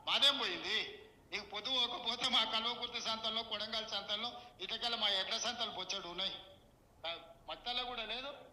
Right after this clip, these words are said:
పెబ్బేరులో పెద్ద సంత ఉన్నది, పసుల సంత. పో, పోయి ఆడ పసుల కాడ పోయి, పో, పో, చే-, పోయి, పో, చే-, ప-, బర్రె కాసుకోపో, నేను వద్దంటున్నానా? నాదేం పోయింది?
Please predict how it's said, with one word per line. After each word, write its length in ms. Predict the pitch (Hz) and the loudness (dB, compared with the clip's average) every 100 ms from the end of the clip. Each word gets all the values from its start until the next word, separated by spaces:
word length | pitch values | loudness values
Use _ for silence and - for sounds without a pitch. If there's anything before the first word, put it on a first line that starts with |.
| - - - - 214 | -20 -20 -20 -8 -6
పెబ్బేరులో 440 | 220 254 269 277 | -2 0 2 2
పెద్ద 260 | 277 240 240 | 2 -2 0
సంత 180 | 226 240 | 0 0
ఉన్నది, 240 | 233 196 175 | -2 -4 -4
పసుల 340 | 185 180 190 | -4 -2 -2
సంత. 240 | 190 185 156 123 - - - - - - | -4 -4 -4 -8 -10 -18 -20 -20 -6 4
పో, 400 | 302 294 302 285 | 8 8 6 4
పోయి 220 | 294 294 | 6 8
ఆడ 140 | 277 269 | 8 6
పసుల 360 | 269 254 254 | 4 2 2
కాడ 260 | 269 269 254 | 2 2 2
పోయి, 160 | 254 | 0
పో, 160 | 254 254 285 277 | -2 -4 -6 -4
పో, 80 | 247 | -6
చే-, 260 | 240 247 - | -2 -4 -4
పోయి, 180 | 226 233 | -4 -4
పో, 200 | 202 208 | -6 -8
చే-, 300 | 190 180 190 | -8 -6 -6
ప-, 340 | 185 190 180 | -2 -2 0
బర్రె 200 | 180 196 | 0 0
కాసుకోపో, 480 | 214 190 180 180 180 | 2 2 0 -4 -4
నేను 200 | 165 160 | -2 -2
వద్దంటున్నానా? 580 | 160 180 165 156 139 160 | -2 -4 -4 -6 -4 -4
నాదేం 360 | 180 156 247 254 | -2 0 0 -2
పోయింది? 540 | 175 170 175 180 - | -6 -4 -4 -4 -8